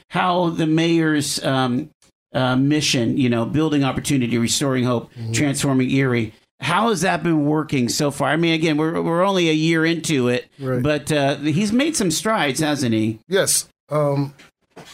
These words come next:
Speaker 2: with regards to, um, restoring hope, um,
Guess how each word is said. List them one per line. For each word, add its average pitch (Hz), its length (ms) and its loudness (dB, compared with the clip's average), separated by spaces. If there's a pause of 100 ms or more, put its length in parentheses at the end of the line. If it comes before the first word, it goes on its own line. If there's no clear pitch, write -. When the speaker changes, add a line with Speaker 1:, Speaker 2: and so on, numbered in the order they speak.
(1500)
Speaker 2:
with 170 220 -2
regards 151 460 2 (120)
to, 131 360 0
um, 120 300 0
restoring 123 500 0
hope, 131 340 0 (640)
um, 113 540 -4